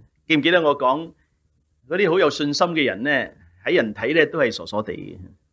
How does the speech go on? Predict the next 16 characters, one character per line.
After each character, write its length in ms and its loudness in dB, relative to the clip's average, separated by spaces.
因 140 -4
為 40 -2
佢 140 0
做 160 2
嗰 160 6
啲 60 -4
嘢 360 2
係 260 2
普 220 0
通 100 4
人 200 2
唔 200 -6
會 180 2
去 160 0
做 180 -2
嘅。 340 -12